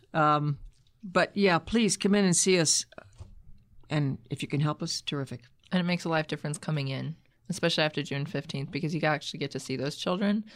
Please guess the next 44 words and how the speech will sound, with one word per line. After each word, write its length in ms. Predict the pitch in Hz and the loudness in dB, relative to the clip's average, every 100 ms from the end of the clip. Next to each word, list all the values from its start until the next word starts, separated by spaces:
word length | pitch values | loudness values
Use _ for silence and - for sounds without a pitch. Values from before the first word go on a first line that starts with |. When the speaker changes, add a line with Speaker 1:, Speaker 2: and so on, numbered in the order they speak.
| - - - | -20 -20 -2
Speaker 2:
um, 180 | 156 147 | 0 0
and 220 | - 151 | 0 0
those 180 | 143 - | 0 -4
parents 420 | - 147 139 151 | -4 -4 -2 -4
and 140 | 151 151 | -2 0
them 140 | 147 | 0
actually 320 | 147 - 143 | -2 -2 -4
interacting. 560 | 147 156 - - - 156 | -4 -4 -4 -4 -4 -4
And 80 | 151 | -2
it, 140 | 127 | -2
it's 240 | 156 151 151 | -4 -4 -4
a 20 | |
completely 540 | 156 147 165 165 160 | -4 -4 0 0 2
different 320 | 156 160 139 | 0 -2 -10
feeling 300 | - 143 139 | -4 -4 -4
that 200 | 135 139 | -4 -4
you 80 | 147 | -6
get 220 | 139 135 | -2 0
after 240 | - 147 143 | 0 -2 -4
June 240 | 147 147 | -4 -4
fifteenth. 440 | 147 139 147 131 151 | -4 -6 -6 -6 0
Speaker 1:
Yep. 200 | 156 - - | 0 0 -2
Speaker 2:
When 100 | 156 | 2
the 100 | 156 | 2
kids 260 | - 151 151 | 2 2 4
are 120 | 147 | 2
in 280 | 143 147 147 | 2 2 2
and 200 | 143 143 | 0 0
they're 80 | 151 | -2
just 220 | 147 143 | -4 0
bouncing 400 | 143 151 - 143 | 0 2 0 -2
around, 300 | 139 143 139 | 0 0 0
they're 100 | 135 | -4
full 500 | - - - 165 151 | -10 -6 2 4 4
of 160 | 147 | 2
life. 320 | 143 143 131 151 - - - - 143 | 0 0 0 -2 -12 -20 -20 -6 0
Um, 220 | 143 139 | 2 2
that 140 | 139 | 0
experience 480 | 135 - 143 151 147 | -2 -2 2 2 0
that 180 | 143 - | -2 -2
you 40 | |
get, 220 | 135 131 - | -2 -2 0
like, 200 | 147 156 | -2 0
you, 140 | 151 | -2